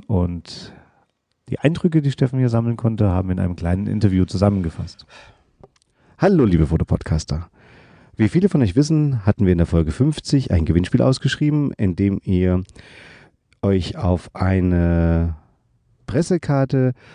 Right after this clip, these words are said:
zum Autodrom in Most bewerben konntet, um mich dorthin zum Truck Grand Prix vom siebenundzwanzigsten bis zum neunundzwanzigsten achten zweitausendzehn begleiten zu können.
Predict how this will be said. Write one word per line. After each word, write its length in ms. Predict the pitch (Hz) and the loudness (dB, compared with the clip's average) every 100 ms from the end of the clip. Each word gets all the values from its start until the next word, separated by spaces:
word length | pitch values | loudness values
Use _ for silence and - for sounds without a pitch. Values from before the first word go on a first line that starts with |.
| - - _ _ | -20 -20 _ _
zum 180 | - 117 | -2 0
Autodrom 540 | 104 98 92 90 98 90 | 2 2 2 2 0 0
in 260 | 95 90 | 0 2
Most 240 | 90 143 - | 0 -2 -2
bewerben 360 | 92 85 87 | 0 2 0
konntet, 420 | - 123 180 180 - | 0 0 -2 -4 -4
um 260 | 104 98 98 | 0 2 2
mich 180 | 95 | 0
dorthin 380 | - 135 139 131 | -2 -2 0 -2
zum 180 | - 107 | 0 -2
Truck 220 | - 98 | 0 -2
Grand 200 | - 110 | -2 -2
Prix 220 | 104 101 | 0 0
vom 160 | - 82 | 0 0
siebenundzwanzigsten 760 | 101 180 147 117 113 113 - | 2 0 0 0 2 0 0
bis 80 | 98 | 0
zum 160 | - 82 | 2 2
neunundzwanzigsten 640 | 85 95 92 90 85 - - | 4 2 2 0 -2 -4 -2
achten 400 | 90 - 98 90 - - - - - | -2 -2 -2 -2 -6 -20 -20 -20 -16
zweitausendzehn 600 | - 90 92 - - 87 | -2 2 2 0 0 2
begleiten 420 | 85 85 87 90 - | 2 2 0 0 -2
zu 100 | - | -4
können. 220 | 80 | -6